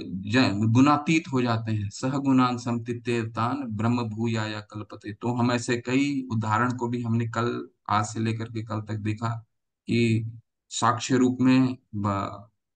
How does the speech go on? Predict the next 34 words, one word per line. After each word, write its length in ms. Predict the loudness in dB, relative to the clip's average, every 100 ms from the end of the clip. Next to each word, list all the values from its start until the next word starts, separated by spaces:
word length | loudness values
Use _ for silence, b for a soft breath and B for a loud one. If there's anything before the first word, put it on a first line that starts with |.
| _ _ _ _ _ -2
किस 200 | -2 2
तरह 180 | 2 2
से 400 | 2 0 0 -2
महाभागवत 680 | 2 2 2 0 0 -4 -6 -20 _ _ _ 0
गुणातीत 540 | 2 2 2 0 0
होते 220 | -4 -4
हैं 100 | -4
और 200 | -2 -2
ये 220 | -2 -2
भौतिक 500 | -2 0 0 -2 -4 -2
तीनों 260 | 2 2
गुणों 260 | 2 -2 -2
को 140 | -6
पार 220 | -2 -2 -2
कर 160 | -6 -6
जाते 300 | -8 -10 -12
हैं। 80 | -12
इसके 200 | -6 -2
बाद 300 | 2 2 4
आज 160 | 2
हमने 280 | 2 0 0
क्या 180 | 0 -2
अध्ययन 340 | 0 0 0
करा? 200 | 0 -4
आठ, 340 | -4 -6 -8 -10 -16 -16 -4
आठवें 640 | -2 0 -2 -4 -4 -6 -16 -20 _ _ -2
मंत्र 240 | 0 2 2
में 140 | 2
अध्ययन 340 | 2 0 0 -2
करा 160 | -4
कि 160 | -4 -6
भगवान 440 | -4 -2 -2 -2
क्या 180 | -4 -4
है? 260 | -4 -8